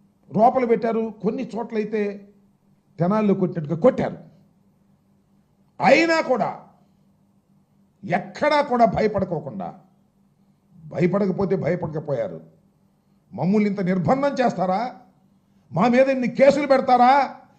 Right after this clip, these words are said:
మీ సంగతి చూస్తామనే" కసితో కేడర్ మొత్తం కదిలిందని ఈ సందర్భంగా నేను మనవి చేస్తున్నా. అద్భుతమైన రెస్పాన్స్. ఈ దుర్మార్గమైన పాలన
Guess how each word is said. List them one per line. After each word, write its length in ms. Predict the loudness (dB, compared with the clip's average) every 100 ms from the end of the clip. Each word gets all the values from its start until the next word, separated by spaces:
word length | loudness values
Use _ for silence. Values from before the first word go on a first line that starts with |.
| _ _ -4
మీ 300 | 0 0 0
సంగతి 540 | 0 -2 2 2 2
చూస్తామనే" 800 | -6 -6 -6 -4 0 0 2 0
కసితో 800 | -2 -6 -10 -2 2 4 2 -6 -18 _ _ _ _ _ _ _ _ _ _
కేడర్ 240 | -8 -6 -6
మొత్తం 340 | -10 -12 -12
కదిలిందని 500 | -8 -6 -4 -4 -8
ఈ 40 |
సందర్భంగా 460 | -10 -12 -14 -12 -14
నేను 160 | -14 -16
మనవి 240 | -16 -16 -16
చేస్తున్నా. 340 | -18 -18 -20 -20 _ _ _ _ _ _ _ _ _ _ _ _ _ _ _ -16 -4
అద్భుతమైన 560 | -2 0 0 0 0 0
రెస్పాన్స్. 540 | -2 -4 -4 -4 -8 -18 _ _ _ _ _ _ _ _ _ _ -20 _ -2
ఈ 260 | 2 4
దుర్మార్గమైన 720 | 2 2 4 4 2 2 0 0
పాలన 380 | 2 2 2